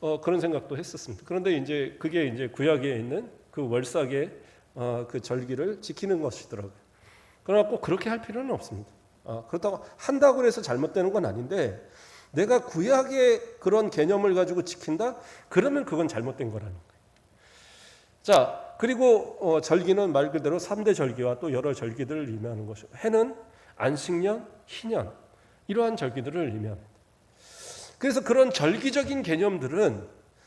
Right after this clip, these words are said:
예수 그리스도께서 다 성취하셨어요. 그렇기 때문에 더 이상은 신약 교회는 그 절기들을 지키지 않습니다.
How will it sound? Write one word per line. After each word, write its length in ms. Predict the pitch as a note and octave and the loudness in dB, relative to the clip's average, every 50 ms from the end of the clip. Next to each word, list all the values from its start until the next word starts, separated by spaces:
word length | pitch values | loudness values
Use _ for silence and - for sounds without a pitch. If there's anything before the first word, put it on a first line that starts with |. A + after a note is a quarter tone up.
| _ _ | _ _
예수 280 | C#3 F3 A#3+ - C#4+ G#3+ | 2 2 2 2 -2 -4
그리스도께서 520 | B3+ B3 - - B3 - B3 A3+ G3+ G#3 | -6 -8 -8 -10 -8 -2 -2 0 0 0
다 440 | - - C#3+ C#3 E3+ A3 A#3+ - - - - - | -2 -2 0 0 0 0 -2 -8 -16 -20 -20 -20
성취하셨어요. 720 | - - - B3+ B3 - C4 A#3+ F3+ D#3 B2 - - G#2 - - _ _ _ - - - - - - - - _ | -18 -12 -10 -10 -8 -6 -6 -4 -4 -6 -8 -8 -10 -12 -12 -14 _ _ _ -20 -20 -20 -20 -20 -20 -20 -12 _
그렇기 220 | - A#3 C4+ C#4 | 0 0 0 0
때문에 260 | C4+ - C4 B3+ B3+ | 0 -2 0 2 2
더 220 | - - - - A#3+ | 0 4 4 4 4
이상은 560 | B3+ A3 - A#3 G3 F#3 F#3+ F#3 E3 A2 G2+ - - - - _ _ | 4 0 -2 0 2 2 2 2 0 -2 -6 -12 -18 -20 -20 _ _
신약 340 | _ - - B3+ B3+ A#3+ - | _ -10 0 2 2 2 2
교회는 500 | - D3+ F3 C#3+ C3+ C#3 F3+ E3 A#2 - - - - - _ | 2 2 2 4 4 2 0 -2 -2 -4 -10 -16 -20 -20 _
그 200 | - - F#3 F3 | 2 4 4 4
절기들을 540 | F3+ C#3+ C3+ B2+ C3 C#3 C3+ C3+ D3+ D#3 D#3 | 4 0 -2 -2 -2 -6 -4 -4 -4 -4 -6
지키지 380 | - - - - - B2+ E3 | -8 -14 -16 -16 -16 -14 -12
않습니다. 380 | E3 A2 E2+ - - - - _ | -12 -12 -12 -14 -18 -20 -20 _